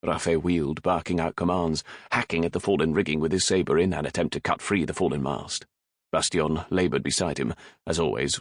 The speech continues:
Raffe's second pair of hands, almost his second self, since that long-ago day when Raffe had saved him from the clutches of a band of English cutthroats. C-,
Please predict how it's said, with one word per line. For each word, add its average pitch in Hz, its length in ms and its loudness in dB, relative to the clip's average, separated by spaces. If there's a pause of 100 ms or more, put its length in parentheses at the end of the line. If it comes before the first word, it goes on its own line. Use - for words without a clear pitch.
Raffe's 76 480 -2
second 78 340 -2
pair 82 160 0
of 58 100 -4
hands, 87 380 -4 (220)
almost 90 440 0
his - 140 -4
second - 300 -2
self, - 400 -4 (100)
since - 280 -2
that 67 220 -4
long-ago 80 480 2
day 87 260 0
when 90 160 2
Raffe 76 260 -2
had 69 200 -4
saved - 320 0
him 76 120 0
from - 160 -2
the - 80 -4
clutches 80 400 -2
of 82 80 -2
a 73 40 0
band 80 300 0
of - 140 -4
English - 340 0
cutthroats. - 580 -4 (800)
C-, 139 120 -2